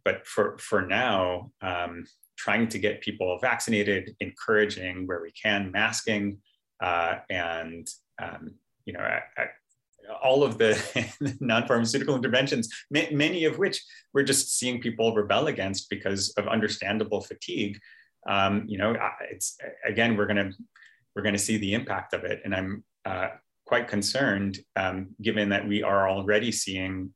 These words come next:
uh, a wave of Delta that is, um, uh,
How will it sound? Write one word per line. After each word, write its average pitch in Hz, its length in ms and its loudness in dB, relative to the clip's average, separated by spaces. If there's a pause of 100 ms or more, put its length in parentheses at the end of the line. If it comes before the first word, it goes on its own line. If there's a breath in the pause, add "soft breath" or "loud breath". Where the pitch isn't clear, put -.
uh, 92 320 -2
a 104 40 0
wave 98 280 -2
of - 120 -16
Delta 110 400 2
that 110 160 2
is, 104 400 0 (500 soft breath)
um, 95 380 0 (520)
uh, 95 320 0